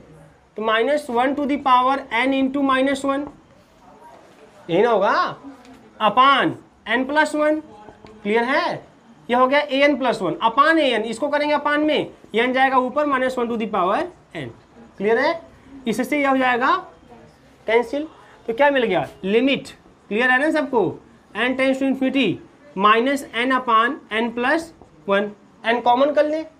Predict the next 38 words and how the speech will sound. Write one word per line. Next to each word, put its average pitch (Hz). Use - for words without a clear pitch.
n 226
क्या 269
कर 294
लें? 165
कॉमन, 240
तो -
जाएगा 247
limit। 247
अच्छा, 226
एक 254
चीज़ 285
मैं 277
आपको 262
और 262
बता 226
दूं, 208
ये 247
पूरा 262
mod 269
में, 180
तो 269
इस 277
minus 262
का 269
काम 262
खत्म 262
हो 220
जाएगा। 139
बात 185
समझ 233
में 247
आई 247
ना? 302
क्योंकि -
ऐसे 285
भी 330
समझ 285
लो, 160